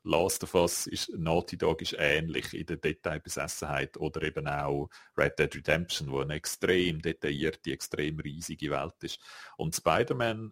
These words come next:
Miles Morales zeigt mir eigentlich, das ist vielleicht gar nicht unbedingt nötig. Vielleicht müssen die Welten nicht so riesig und so detailliert sein. Natürlich ist es lässig, wenn wir das haben. Aber es geht auch anders, oder? Spider-Man ist nicht eine wahnsinnig detaillierte Welt. Es hat nicht eine Million Sachen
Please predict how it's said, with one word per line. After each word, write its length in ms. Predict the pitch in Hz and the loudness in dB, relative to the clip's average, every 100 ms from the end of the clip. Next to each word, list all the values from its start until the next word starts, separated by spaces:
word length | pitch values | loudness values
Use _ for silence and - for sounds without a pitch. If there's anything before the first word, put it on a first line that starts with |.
| - | -4
Miles 340 | 92 90 87 | 0 2 2
Morales 500 | 87 80 80 82 - | 2 4 4 2 -2
zeigt 480 | - 76 80 85 - | -2 2 2 0 -2
mir 160 | 87 85 | 2 2
eigentlich, 400 | 78 82 - 78 - - _ - - - - | 2 0 -2 -4 -6 -14 _ -20 -20 -20 -10
das 180 | - 110 | -4 -2
ist 100 | - | 0
vielleicht 400 | 120 107 - - | 2 2 2 2
gar 240 | 78 98 | 4 4
nicht 180 | 107 - | 0 0
unbedingt 520 | 95 98 98 87 98 | -2 -2 -4 -4 -2
nötig. 560 | 80 78 85 - - - | 0 2 0 -6 -8 -2
Vielleicht 360 | - 78 82 | 0 0 -2
müssen 300 | 82 90 92 - | -2 0 -2 0
die 120 | 85 | 2
Welten 440 | 76 80 - 80 | 2 0 -2 -4
nicht 180 | 90 - | -4 0
so 300 | 113 113 117 | 2 4 4
riesig 460 | 110 110 110 110 98 | 4 -2 -4 -2 -2
und 200 | 104 - | -2 2
so 240 | 90 104 | 2 2
detailliert 640 | 98 - 90 90 98 - - | -2 -2 0 0 -2 -6 -8
sein. 160 | - - | -8 -4
Natürlich 340 | - 110 120 | 2 4 2
ist 140 | 131 - | -2 -2
es 100 | - | 2
lässig, 540 | 113 85 - - - | 4 4 2 -2 -4
wenn 200 | 78 78 | -2 0
wir 60 | 82 | 0
das 200 | 82 - | -2 -2
haben. 220 | 73 - - - - - - - | -4 -4 -12 -18 -18 -20 -6 0
Aber 200 | 85 87 | 2 2
es 160 | 78 | 2
geht 380 | - 76 85 - | 6 8 8 6
auch 340 | 73 85 95 - | 6 6 4 2
anders, 480 | 85 73 - - - 76 | 0 0 -6 -6 -6 -4
oder? 240 | 76 95 | -4 -6
Spider-Man 580 | - 78 95 120 117 98 | -2 4 4 4 2 0
ist 180 | 85 - | 0 4
nicht 240 | 180 139 | 4 6
eine 120 | 160 135 | 4 4
wahnsinnig 600 | 123 127 120 110 117 - | 4 2 0 -4 -2 -2
detaillierte 600 | 110 98 101 101 - 82 | -2 0 0 -2 -2 0
Welt. 280 | 82 90 | 0 -2
Es 100 | - | -4
hat 160 | 69 71 | -4 0
nicht 220 | 90 - | 2 2
eine 80 | 113 | 0
Million 720 | 113 110 107 107 98 101 110 | 2 2 4 6 6 4 2
Sachen 320 | 104 98 - | 0 0 0